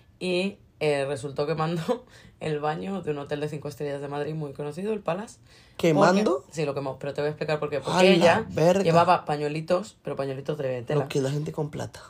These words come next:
Speaker 1: <laughs> Sí. Eh, llevaba pañuelitos de tela en el bolso y un botecito de alcohol y sus matches, sus cerillas. Entonces ella, cuando iba a los baños públicos, y que tú dime a mí del Palace de Madrid, o sea, eso no tenía mugre,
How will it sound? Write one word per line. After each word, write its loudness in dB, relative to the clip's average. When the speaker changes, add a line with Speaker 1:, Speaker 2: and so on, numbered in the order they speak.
Speaker 1:
<laughs> -
Sí. -4
Eh, 0
llevaba 6
pañuelitos 0
de -2
tela -2
en -2
el -4
bolso -2
y -4
un -2
botecito -4
de 4
alcohol -2
y -8
sus -10
matches, -8
sus -14
cerillas. -6
Entonces 0
ella, 2
cuando -4
iba 2
a 4
los 2
baños -2
públicos, -4
y -4
que -4
tú -8
dime -4
a -4
mí -4
del -2
Palace 2
de -6
Madrid, -2
o -4
sea, -4
eso -6
no -6
tenía -4
mugre, -4